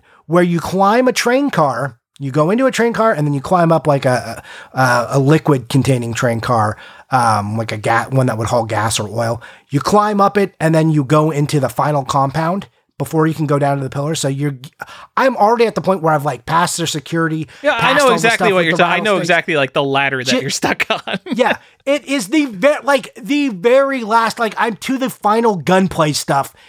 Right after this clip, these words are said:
Speaker 1: and this fucking happens. It's very frustrating.
Speaker 2: Uh,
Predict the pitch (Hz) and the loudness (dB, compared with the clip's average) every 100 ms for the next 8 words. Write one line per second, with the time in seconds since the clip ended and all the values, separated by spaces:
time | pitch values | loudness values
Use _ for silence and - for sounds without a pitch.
0 | - 170 165 156 170 143 139 117 123 117 | -16 -8 -4 -4 -4 -6 -6 -10 -12 -16
1 | 107 - _ _ _ _ _ _ _ _ | -20 -20 _ _ _ _ _ _ _ _
2 | _ _ _ _ - 156 196 147 139 - | _ _ _ _ -16 -6 -4 -4 -8 -10
3 | - _ - _ _ _ _ _ - | -16 _ -20 _ _ _ _ _ -6